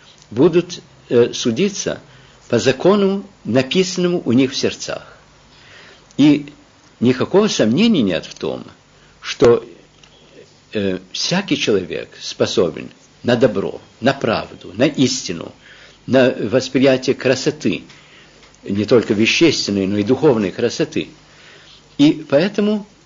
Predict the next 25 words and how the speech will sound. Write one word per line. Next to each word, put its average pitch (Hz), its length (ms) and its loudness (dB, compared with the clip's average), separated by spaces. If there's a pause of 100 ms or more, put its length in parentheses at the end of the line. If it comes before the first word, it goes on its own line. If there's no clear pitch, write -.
(840)
э, 135 260 4 (300)
не 139 180 4
обязательно 135 840 -2 (1200)
наше 127 340 0
верование – 95 840 0 (1200)
я 117 100 2
говорю 127 240 4
верование, 143 500 2
а - 100 -2
не 135 140 4
вера, 92 520 2 (500)
наше 123 260 0
верование 120 520 2
определяет 135 680 2
наши 127 240 -4
поступки. - 600 -10 (680)
Я, 135 140 4
зн-, 143 280 -2
например, 120 720 0
помню, 139 260 2
как, - 300 -4
э, 104 300 -4
во 113 80 2
время 110 320 2
войны 143 460 0